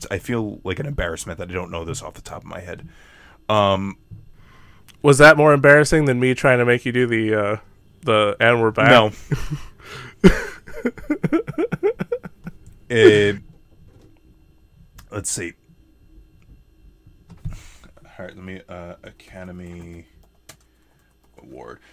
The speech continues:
Speaker 1: It was nominated for the Academy Award for Best Adapted Screenplay, which is, um, I think, of
Speaker 2: Ooh,
Speaker 1: note.
Speaker 2: that's cool.
Speaker 1: And, yes, and it was in the, at the seventy-fourth Academy Awards. It was the first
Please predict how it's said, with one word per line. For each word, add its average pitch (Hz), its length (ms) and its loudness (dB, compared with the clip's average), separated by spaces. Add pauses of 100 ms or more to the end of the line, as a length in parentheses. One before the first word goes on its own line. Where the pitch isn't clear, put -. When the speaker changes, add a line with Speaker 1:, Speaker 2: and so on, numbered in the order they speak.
Speaker 1:
It 135 160 0
was 190 240 6
nominated 202 380 6
for 156 80 2
the 135 80 4
Academy 131 320 4
Award 117 300 4
for 110 180 0
Best 113 340 2
Adapted 104 520 0
Screenplay, 117 680 -4
which 85 260 -8
is, 85 380 -10
um, 82 540 -10
I 98 100 -6
think, 101 200 -6
of - 100 0
Speaker 2:
Ooh, - 20 -2
Speaker 1:
note. 359 180 2
Speaker 2:
that's 127 160 -2
cool. - 160 -2
Speaker 1:
And, 135 160 2
yes, 135 380 8
and 127 120 4
it 139 100 4
was 123 500 6
in 113 120 0
the, 104 160 -4
at 104 120 2
the 107 100 -2
seventy-fourth 175 760 2
Academy 151 440 -2
Awards. 120 500 -2
It 107 80 -4
was 98 140 -4
the 98 100 -6
first - 580 -2